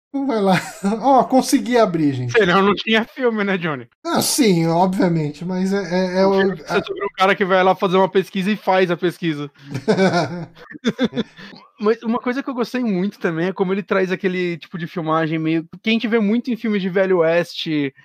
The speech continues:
Speaker 2: é, italiano mesmo, de ficar focando nos olhos.
Speaker 1: Aham.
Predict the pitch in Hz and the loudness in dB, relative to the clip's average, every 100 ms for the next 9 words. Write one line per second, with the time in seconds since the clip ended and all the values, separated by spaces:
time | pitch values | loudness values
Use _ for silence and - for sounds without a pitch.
0 | _ - 143 139 156 147 139 139 139 135 | _ -4 -2 0 2 2 4 2 0 0
1 | 135 139 143 127 143 139 127 _ _ - | 0 0 -4 -2 0 0 -2 _ _ -6
2 | - 170 180 - 175 165 156 131 156 165 | -2 -2 -2 -2 0 0 0 2 4 4
3 | 135 117 - 160 143 123 - | 2 -6 -10 -6 -4 -4 -8